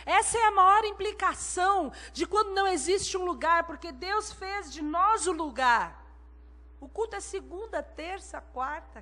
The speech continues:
quinta, todos os dias. E a segunda implicação tá nos versículos seguintes, quando fala,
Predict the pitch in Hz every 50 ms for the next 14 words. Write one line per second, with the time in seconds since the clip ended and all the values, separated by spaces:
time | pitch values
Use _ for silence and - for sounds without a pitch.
0 | - - - 247 254 269 262 247 - - - - - - - - - - - -
1 | - - - - - - - - - - - 277 277 233 233 214 196 196 180 165
2 | 156 160 165 165 165 - - - - - - - - - - - - - - -
3 | - - - - - - - - - - - - - - - - - - - 247
4 | 254 - - - 320 247 330 370 339 339 302 - 302 285 - 269 240 226 - -
5 | - 240 233 233 226 220 208 - - - - - - - - - - - - -
6 | - - - - - - - - - 214 226 240 233 208 202 220 214 214 - -
7 | - 233 220 - 214 208 202 - - 208 175 180 220 220 220 214 - - - 226
8 | 214 208 190 - - 220 208 202 196 190 175 165 -